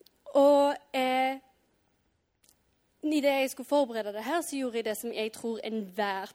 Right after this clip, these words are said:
person ville gjort. Jeg googlet. <laughs> Jeg googlet, «Hva betyr det å følge Jesus? Hvordan følge Jesus?» Jeg googlet på norsk, jeg googlet på engelsk. Ehm, og det jeg fant,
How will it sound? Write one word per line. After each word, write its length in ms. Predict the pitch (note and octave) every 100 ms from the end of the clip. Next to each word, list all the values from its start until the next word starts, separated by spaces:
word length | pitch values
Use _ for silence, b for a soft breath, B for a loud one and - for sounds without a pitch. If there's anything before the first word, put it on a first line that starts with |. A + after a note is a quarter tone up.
| -
person 440 | G3+ - F#3+ F#3+
ville 200 | F#3 A#3
gjort. 300 | F4 - - B B _
Jeg 200 | - A3
googlet. 460 | - A#3 - - - _ - _ _ _ _ _
<laughs> 400 | - - A#3+ A3 B B B -
Jeg 160 | A#3 G#3
googlet, 400 | B3+ G3+ - - -
«Hva 240 | - F#4+ F4+
betyr 280 | E4 E4+ D#4+
det 100 | C#4+
å 40 |
følge 240 | - G#3 -
Jesus? 380 | - - - - B B -
Hvordan 440 | D#4+ E4 F4 F4+ E4
følge 260 | E4 F4 F4
Jesus?» 420 | F4+ - F#3+ - -
Jeg 160 | G#3
googlet 300 | G#3+ G3 - -
på 100 | G#3+
norsk, 440 | D4 E4+ - -
jeg 120 | A3
googlet 280 | G#3 G3+ -
på 120 | - -
engelsk. 580 | D4 D#4+ D#4+ D#4+ - - B B B B -
Ehm, 520 | B3+ C4 C4 C4 C4+ - _ _ C#4+
og 220 | D4+ -
det 120 | E4 F4+
jeg 200 | D#4 D4
fant, 380 | D#4+ F4+ C5 -